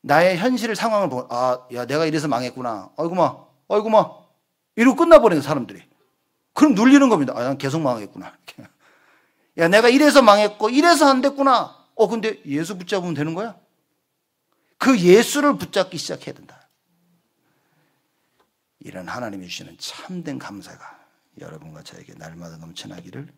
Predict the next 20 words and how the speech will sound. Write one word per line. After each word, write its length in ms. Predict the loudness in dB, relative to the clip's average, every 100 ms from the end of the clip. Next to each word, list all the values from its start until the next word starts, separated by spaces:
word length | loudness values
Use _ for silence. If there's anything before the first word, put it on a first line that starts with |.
| _ _
주님의 360 | -20 -20 -20 -20
이름으로 260 | _ -20 -20
축복을 360 | -20 -20 -20
드립니다. 520 | _ _ _ -20 -20 _ _ _ _ _ _ _ _ _ _ _ _ -6
하나님께 360 | 0 0 0
감사를 400 | -2 -2 -2 -6
드립니다. 680 | -8 -10 -12 -14 -16 -18 -18
세상 320 | -18 -12 -10 -8
사람들이 440 | -10 -10 -12 -12
알지 300 | -10 -10 -8
못하는 600 | -10 -10 -10 -10 -12 -18 _ _ _ _ _ _ _
그 240 | -16 -12
양식을 580 | -8 -8 -8 -8 -8 -8
주심을 500 | -10 -12 -14 -18 -18
감사를 460 | -20 -20 -20 -20 -20
드립니다. 200 | _ _ _ _ _ _ _ _ _ _ _ _ _ -8
하나님의 480 | -2 0 0 -4 -4
절대 460 | -6 -6 -8 -8
계획의 580 | -6 -8 -8 -8 -10 -10
그 160 | -16